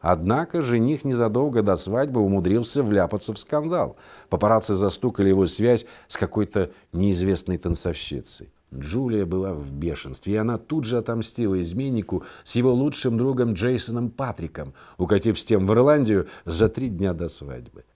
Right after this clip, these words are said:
Затем Джулия окунулась в череду быстротечных и ни к чему не обязывающих романов. И Голливуд тут же вывел формулу. Джулия – новый партнер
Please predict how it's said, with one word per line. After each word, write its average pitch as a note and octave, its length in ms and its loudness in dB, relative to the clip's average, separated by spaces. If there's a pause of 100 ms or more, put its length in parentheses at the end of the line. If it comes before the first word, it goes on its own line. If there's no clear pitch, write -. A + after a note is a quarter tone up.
(160)
Затем C3+ 580 -2
Джулия D#3 380 -2
окунулась D3+ 480 -4
в - 40 -20
череду C3+ 420 -2
быстротечных C3 920 -6
и A#2+ 60 -2
ни B2 160 -2
к - 60 -18
чему D#3 400 -6
не A#2+ 160 -4
обязывающих G2+ 920 -6
романов. A#2 460 -12 (540)
И A2+ 100 2
Голливуд D3 500 2
тут A3 160 0
же C#3+ 180 -2
вывел C3 340 -2
формулу. - 600 -4 (560)
Джулия – C3 480 2 (320)
новый A2 400 4
партнер F#2+ 680 -2